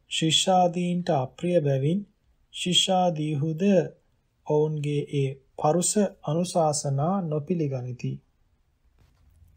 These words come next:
විසි දෙක. පාප ගරහිතා පතිරූපතාය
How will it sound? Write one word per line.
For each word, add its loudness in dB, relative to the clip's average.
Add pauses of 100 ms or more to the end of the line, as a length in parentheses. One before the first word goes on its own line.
(1500)
විසි 2
දෙක. 4 (1400)
පාප 6
ගරහිතා 4
පතිරූපතාය 2